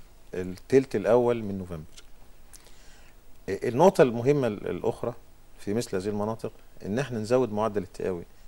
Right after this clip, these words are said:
يعني احنا النشرات بتاعتنا بتقول الزراعة في الظروف المعتادة بخمسين كيلو، هنا يجب أن تزيد،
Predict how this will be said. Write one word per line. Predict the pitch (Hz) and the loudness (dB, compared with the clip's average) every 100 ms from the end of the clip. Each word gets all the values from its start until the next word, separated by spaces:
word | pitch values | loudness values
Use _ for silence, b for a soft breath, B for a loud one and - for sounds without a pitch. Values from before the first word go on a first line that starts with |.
| - | 0
يعني | 98 131 | 2 2
احنا | 127 117 | -2 -4
النشرات | 110 - 123 | -4 2 2
بتاعتنا | 120 110 117 104 | 2 0 -2 -2
بتقول | 98 - 113 120 b b b b b b - | -8 -6 -4 -4 b b b b b b -12
الزراعة | 90 98 117 127 | -2 6 10 12
في | 110 | 10
الظروف | 98 101 117 123 | 2 -2 -2 -2
المعتادة | 104 101 113 110 | -2 0 0 0
بخمسين | - 95 - 107 | -2 -8 -6 -8
كيلو، | - 113 110 - - b b b b b - - - | -6 -6 -6 -8 -20 b b b b b -20 -20 -8
هنا | 117 123 117 | -2 4 4
يجب | 123 120 - - | 4 0 -6 -10
أن | 98 | -8
تزيد، | - 98 117 104 | -6 -4 -2 -2